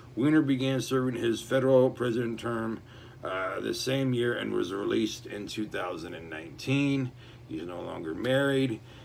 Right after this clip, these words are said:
Uh, ladies, he's no longer married. He's fifty-eight. He's a former, <laughs> no, I'm just kidding. Um,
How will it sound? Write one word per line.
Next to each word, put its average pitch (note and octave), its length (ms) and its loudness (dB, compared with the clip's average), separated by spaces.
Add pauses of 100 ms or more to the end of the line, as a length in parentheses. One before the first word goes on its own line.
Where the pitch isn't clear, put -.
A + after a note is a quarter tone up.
(120)
Uh, D#2+ 460 -8
ladies, D#3+ 560 6
he's C3+ 180 2
no F#3+ 120 4
longer F#3 260 4
married. F3+ 340 6
He's - 140 2
fifty-eight. E3 580 8
He's C3 160 2
a A#2+ 80 0
former, D#3+ 340 6
<laughs> - 0 -
no, A2+ 80 2
I'm - 40 -4
just - 140 -4
kidding. E3 280 8
Um, A#2+ 340 6